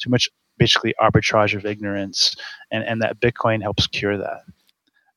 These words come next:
I feel totally impotent to participate in politics, to v-, to vote to make the world a better place, to volunteer to make the world a better place.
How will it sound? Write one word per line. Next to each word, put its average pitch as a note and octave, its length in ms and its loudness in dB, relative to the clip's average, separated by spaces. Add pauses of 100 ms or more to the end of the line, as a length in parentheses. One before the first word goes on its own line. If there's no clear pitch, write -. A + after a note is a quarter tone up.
I D#3 240 6
feel E3 340 6
totally D#3+ 560 6
impotent - 580 0 (160)
to - 140 -6
participate - 600 -4
in A2 140 -12
politics, G#2+ 800 -2 (540)
to A2 100 -2
v-, G2+ 400 -10
to B2 140 2
vote A2+ 540 4
to A2+ 120 -2
make A2 220 -6
the A2 100 -6
world A2 260 -2
a A2 60 -6
better G#2+ 220 -6
place, A2 640 -2 (100)
to C#3+ 80 8
volunteer B2+ 960 6
to B2 100 -6
make A2 160 -4
the G#2 100 -6
world G#2 160 -2
a G2+ 60 -4
better G#2+ 220 -8
place. - 480 -6